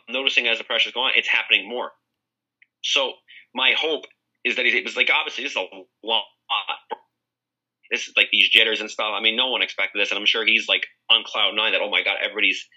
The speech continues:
reacting to me. This is going great." So that's my only small negative. That, and again, it's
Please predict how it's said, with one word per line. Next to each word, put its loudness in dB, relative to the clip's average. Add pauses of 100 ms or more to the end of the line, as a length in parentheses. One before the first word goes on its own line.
(200)
reacting -2
to -4
me. -2
This -8
is -12
going -4
great." 2 (480)
So -2
that's -2
my 0
only -4
small -6
negative. -6
That, 0
and 4
again, 4
it's 0